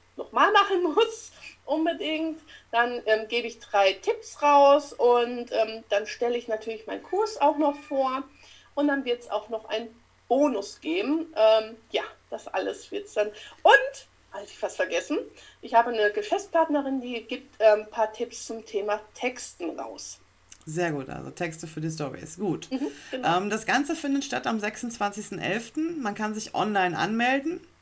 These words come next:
Speaker 1: Genau.
Speaker 2: Und ich würde den Link dazu auch in die Shownotes packen. Also wer da Bock drauf hat, der kann sich natürlich sehr, sehr gerne bei dir anmelden.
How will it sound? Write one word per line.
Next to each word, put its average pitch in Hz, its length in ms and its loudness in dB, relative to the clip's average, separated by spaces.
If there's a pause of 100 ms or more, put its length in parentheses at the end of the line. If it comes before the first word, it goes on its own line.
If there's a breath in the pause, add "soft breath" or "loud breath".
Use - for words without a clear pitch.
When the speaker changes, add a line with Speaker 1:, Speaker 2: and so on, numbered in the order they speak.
(220 loud breath)
Speaker 1:
Genau. 208 220 2 (180)
Speaker 2:
Und 226 240 -2
ich 226 220 -6
würde 247 240 -2
den 220 160 0
Link 269 240 0
dazu 240 400 -4
auch - 200 -4
in 185 120 -4
die 180 100 -4
Shownotes 269 460 -2
packen. 226 340 -6
Also 180 220 -4
wer 190 120 2
da 190 140 4
Bock 233 260 -2
drauf 247 260 -4
hat, 226 140 -8
der 190 80 -6
kann 185 180 -6
sich 180 100 -12
natürlich 175 280 -8
sehr, 160 140 -6
sehr 170 120 -4
gerne 165 260 -2
bei 156 120 0
dir 156 140 -2
anmelden. 269 600 0